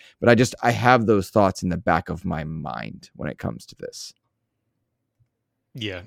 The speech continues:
Speaker 2: I mean, I think that going into Blade, it is healthier to expect it to be an Arcane Leon game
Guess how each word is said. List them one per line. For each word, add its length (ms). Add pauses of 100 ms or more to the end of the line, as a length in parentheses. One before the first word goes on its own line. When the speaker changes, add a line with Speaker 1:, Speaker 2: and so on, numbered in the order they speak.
Speaker 2:
I 80
mean, 160
I 180
think 300
that 360 (1120)
going 360
into 400
Blade, 760 (160)
it 140
is 340
healthier 540
to 180
expect 500
it 140
to 60
be 520 (260)
an 840
Arcane 580
Leon 380
game 600